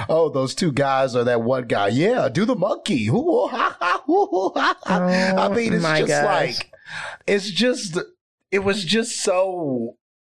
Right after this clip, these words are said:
Speaker 1: over the top and unfunny that you were just like, it just feels like adults just being silly. And you're just like, "Man," but it's not in a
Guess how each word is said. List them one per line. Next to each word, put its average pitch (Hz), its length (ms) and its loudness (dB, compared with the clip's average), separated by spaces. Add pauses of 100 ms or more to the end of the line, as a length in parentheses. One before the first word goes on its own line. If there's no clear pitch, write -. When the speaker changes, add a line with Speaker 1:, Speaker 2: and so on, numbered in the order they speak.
Speaker 1:
over 196 260 0
the 151 140 0
top 170 360 -2
and 156 140 -2
unfunny 156 760 0
that 135 220 0
you 160 80 2
were 147 100 2
just 143 260 -2
like, 139 220 2
it 156 120 -2
just 202 280 -2
feels 185 300 0
like 156 220 2
adults 135 580 0 (360)
just 131 320 0
being 131 260 0
silly. 98 520 2
And 139 180 2
you're 135 100 0
just 139 260 0
like, 131 160 2
"Man," 151 320 2
but 143 160 0
it's 151 180 0
not 180 340 2
in 165 180 0
a 139 340 0